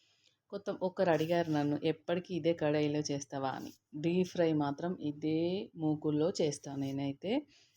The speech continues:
పూరి అయినా, ఆ, చేతి గారెలైనా,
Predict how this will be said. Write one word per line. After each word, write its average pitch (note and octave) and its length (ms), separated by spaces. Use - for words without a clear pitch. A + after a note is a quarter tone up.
పూరి E3+ 340
అయినా, C3+ 640
ఆ, D3+ 120
చేతి D#3 220
గారెలైనా, C#3+ 840